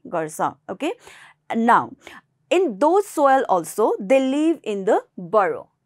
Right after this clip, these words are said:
Okay, they live in burrow। अब यो burrow-मा पनि, the, the burrow, depth of the burrow is of about thirty to sixty centimeter। यो burrow-को डेप्थ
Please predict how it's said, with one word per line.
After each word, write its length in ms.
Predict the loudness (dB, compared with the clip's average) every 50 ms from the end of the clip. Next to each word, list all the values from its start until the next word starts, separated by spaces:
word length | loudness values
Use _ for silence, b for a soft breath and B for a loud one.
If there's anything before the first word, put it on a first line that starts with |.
| _ _ _ _ -10
Okay, 220 | -8 -6 -6 -8 -6
they 160 | -2 0 0 0
live 360 | 0 0 -4 -4 -6 -6 -8 -8
in 260 | -8 -6 -6 -6 -8 -10 _ -20
burrow। 540 | -20 -8 -4 -2 0 0 0 -2 -2 -4 -8 B B B B
अब 120 | 0 2 2
यो 120 | 2 0
burrow-मा 680 | -2 0 4 4 6 6 6 4 0 0 0 0 0 0 -2
पनि, 320 | -4 -4 -4 -4 -4 -6 -6 -8 b b b b
the, 240 | -4 0 0 0 0
the 160 | 2 2 2
burrow, 500 | 4 4 6 6 6 6 4 2 0 0
depth 380 | 0 0 0 0 0 -2 _ -4
of 160 | -4 -2 0
the 100 | 0 0
burrow 380 | 2 2 2 2 2 0 -2 -4 -4
is 360 | -4 -4 -2 -2 -4 -8 -10 -18 b b b b 0
of 220 | 2 2 2 0 _ -4
about 420 | -2 2 2 2 2 2 0 -4 _ -4
thirty 420 | -2 -2 -2 -2 -4 -6 -8 -8
to 240 | -6 -6 -6 -6 -6
sixty 640 | -8 -10 -14 -14 -12 -14 -12 -8 -4 -4 -4 -4 -6
centimeter। 800 | -10 -6 -2 -2 -2 -2 -2 -6 -6 -6 -8 -8 -8 -10 -10 -12 _ _ _ _ _ -2
यो 240 | 2 2 2 2 0 b b b b -2 4
burrow-को 480 | 6 6 6 6 4 2 0 -2 -4 -4 -2
डेप्थ 220 | 0 0 0 -2